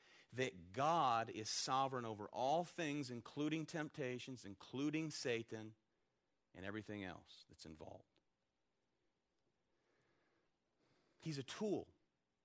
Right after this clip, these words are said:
and God will use him to refine us if he so chooses to do so. Amen?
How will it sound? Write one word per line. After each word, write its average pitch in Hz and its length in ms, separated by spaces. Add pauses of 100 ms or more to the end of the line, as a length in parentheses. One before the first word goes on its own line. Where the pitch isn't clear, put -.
(320)
and 127 180
God 165 260
will 180 220
use 180 300
him 175 160
to 185 120
refine 170 440
us 120 200
if 120 120
he 160 100
so 147 240
chooses 135 400
to 117 100
do 131 180
so. 113 220
Amen? 135 380